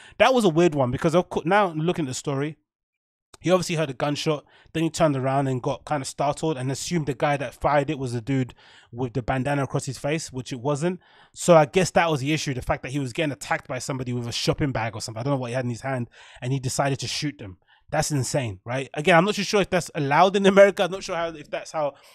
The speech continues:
self-defense laws work. But if somebody, if you're allowed to shoot somebody because they charge at you with a shopping bag, that country is, like, about to burn to the ground. Uh, fleeing momentarily, he finds himself chased by a crowd before falling to the ground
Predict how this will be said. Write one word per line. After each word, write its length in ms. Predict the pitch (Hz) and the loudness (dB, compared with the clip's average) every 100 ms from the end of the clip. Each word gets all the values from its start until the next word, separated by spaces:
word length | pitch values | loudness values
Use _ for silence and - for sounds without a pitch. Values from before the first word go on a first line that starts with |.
| - | -20
self-defense 760 | - 180 151 151 - 156 135 147 | -4 -2 -2 -2 -2 -2 -2 -2
laws 220 | 139 120 | 0 0
work. 520 | 120 127 180 175 - _ - _ | 0 2 2 0 -12 _ -20 _
But 220 | 127 147 147 | -2 -2 -2
if 80 | |
somebody, 420 | - 190 190 170 156 | 0 0 0 -8 -4
if 100 | - | 0
you're 100 | 165 | 2
allowed 120 | 196 | 2
to 80 | 185 | -2
shoot 240 | - 180 | -4 -4
somebody 540 | - 170 156 151 151 _ _ | -2 -2 -2 -4 -6 _ _
because 240 | 143 170 156 | -4 0 0
they 100 | 143 | -2
charge 360 | - 160 170 | 2 4 4
at 100 | 170 | 2
you 80 | 143 | -2
with 100 | 139 | -2
a 40 | |
shopping 340 | 123 175 156 135 | -2 -4 -4 -6
bag, 320 | 117 113 - _ - - | -6 -10 -16 _ -20 -12
that 160 | 151 - | -8 -2
country 320 | 170 156 139 | -2 -2 -4
is, 240 | 113 - _ | -6 -12 _
like, 240 | 151 135 - _ _ _ _ _ - | -12 -12 -14 _ _ _ _ _ -10
about 300 | 120 156 147 | 0 0 2
to 80 | 151 | -4
burn 300 | 120 170 156 | 0 2 2
to 100 | 160 | 0
the 100 | 120 | -6
ground. 400 | 135 131 120 107 _ - - - | -4 -2 -2 -6 _ -20 -18 -4
Uh, 260 | - 147 | 2 2
fleeing 400 | - - 214 226 | 2 -2 -2 0
momentarily, 640 | 196 180 156 185 180 175 | 0 0 -2 -2 -2 -4
he 100 | 160 | -8
finds 320 | 147 175 185 175 | -8 -8 -8 -8
himself 300 | 165 170 - | -6 -6 -4
chased 260 | 185 180 | -4 -4
by 140 | 143 135 | -4 -6
a 20 | |
crowd 300 | - 156 143 | -2 0 0
before 260 | 123 147 | -2 -4
falling 300 | 127 185 180 | -4 -2 -2
to 80 | 160 | -2
the 80 | 131 | -4
ground 360 | 135 139 139 | -2 0 0